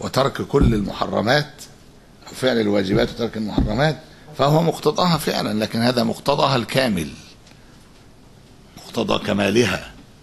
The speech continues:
وليس أصل مقتضاها.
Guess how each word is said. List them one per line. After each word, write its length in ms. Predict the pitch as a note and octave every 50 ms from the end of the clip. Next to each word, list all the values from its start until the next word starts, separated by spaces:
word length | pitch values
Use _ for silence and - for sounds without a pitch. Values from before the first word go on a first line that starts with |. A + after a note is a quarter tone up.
| - - - - - - - - -
وليس 480 | - G#2 A#2 D3+ F3+ F#3 D#3+ - - E3+ - - - - - - -
أصل 580 | D#3+ F3 E3+ - - - C3+ A#2+ A2 G#2 - -
مقتضاها. 720 | - A#2 A#2 - - - G#2+ G#2 G2+ G2+ F#2+ E2 - -